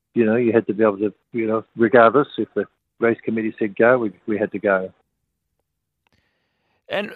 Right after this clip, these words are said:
Speaker 2: I mean, it was such a big part of the Australian sporting landscape right through the seventies and then obviously, you know, through the eighties and still in nineteen ninety-five. W-, will we see an Australian,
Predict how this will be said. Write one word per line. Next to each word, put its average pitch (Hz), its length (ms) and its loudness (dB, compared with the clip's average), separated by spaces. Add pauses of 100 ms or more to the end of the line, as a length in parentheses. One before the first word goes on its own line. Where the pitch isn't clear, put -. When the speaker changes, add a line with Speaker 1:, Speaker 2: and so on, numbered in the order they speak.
Speaker 2:
I 233 100 -6
mean, 226 160 -2
it 226 60 -2
was 220 140 -6
such 262 220 -4
a 202 40 -6
big 180 220 -4
part 170 240 -2
of 160 60 -10
the 156 120 -4
Australian 143 560 -6 (160)
sporting 131 420 -6
landscape 120 600 -6
right 165 340 -6
through 147 180 -8
the 123 100 -10
seventies 147 580 -6
and 123 100 -6
then 123 120 -6
obviously, 120 560 -8
you 123 100 -10
know, 113 80 -4
through 170 360 -6
the 135 120 -4
eighties 135 420 -4
and 113 140 -8
still 156 240 -8
in 123 140 -6
nineteen 120 300 -6
ninety-five. 117 720 -4
W-, 233 220 -14
will 262 140 -6
we 254 120 -6
see 269 520 -8 (960)
an 180 140 -4
Australian, 180 680 -4